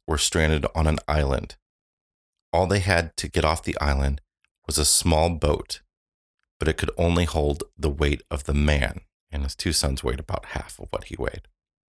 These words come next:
How did the man and his sons get off the island? Sort of simple question, but it's a little complicated once you figure, once you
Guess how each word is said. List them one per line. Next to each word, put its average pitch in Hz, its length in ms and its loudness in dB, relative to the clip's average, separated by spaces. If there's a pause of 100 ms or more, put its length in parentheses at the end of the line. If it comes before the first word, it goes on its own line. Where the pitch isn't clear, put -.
(1000)
How 82 180 2
did 85 160 2
the 87 60 2
man 76 400 2
and 78 80 -6
his 73 140 0
sons 69 420 0
get - 320 -6
off 64 300 -4 (100)
the - 180 -2
island? 120 540 -2 (1400)
Sort - 120 -12
of - 60 -10
simple 69 300 -2
question, - 520 -4
but 73 140 -2
it's 76 160 -4
a 82 40 -2
little 80 160 -2
complicated 69 600 -2
once 69 200 -2
you 73 60 -4
figure, 71 420 -6
once 71 220 -4
you 73 100 -4